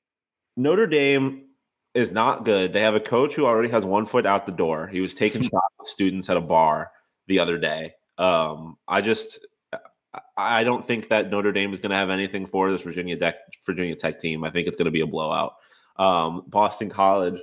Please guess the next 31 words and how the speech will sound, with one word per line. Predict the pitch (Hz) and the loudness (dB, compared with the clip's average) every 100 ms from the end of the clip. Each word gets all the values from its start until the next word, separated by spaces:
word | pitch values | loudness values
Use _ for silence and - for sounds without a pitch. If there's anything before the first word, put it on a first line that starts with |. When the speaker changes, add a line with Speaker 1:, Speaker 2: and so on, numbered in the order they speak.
| - _ _ | -16 _ _
Speaker 1:
minus | 92 101 104 - | 0 0 -2 -2
six | 95 - | -4 -2
against | 92 98 95 | -6 -6 -4
Louisville. | 98 101 104 | 0 4 4
Louisville | 117 135 139 123 | 4 4 4 4
was, | 98 - | 2 0
has | 104 95 | -4 -2
just | 98 | -4
had | - 90 | -2 -2
a | 87 | 0
very, | 87 87 85 85 80 _ 85 | 0 0 0 -2 -6 _ -8
a | 82 - | -8 0
very | 92 90 | 2 2
bad, | 87 80 76 78 78 - _ | 2 0 2 0 -2 -10 _
bad, | _ 78 76 69 - _ _ | _ 0 0 -2 -8 _ _
very | 80 80 | -6 -6
bad | 78 76 69 | -4 -4 -6
year. | 64 60 55 _ _ _ | -12 -14 -14 _ _ _
Um, | 82 80 76 73 78 - _ _ - | 0 0 -4 -8 -14 -18 _ _ -6
they're, | 85 87 - | 0 0 2
they're | 95 | 0
just | 87 87 92 | 0 -4 0
not | 92 | 0
a | 92 | 2
very | 92 90 | 0 0
good | 85 | -4
team. | - 87 85 | -6 -6 -4
Again, | 82 85 82 80 - _ - | -4 -4 -6 -12 -20 _ -4
I | 90 | -2
don't | 92 | 0
think | 90 85 | -2 -4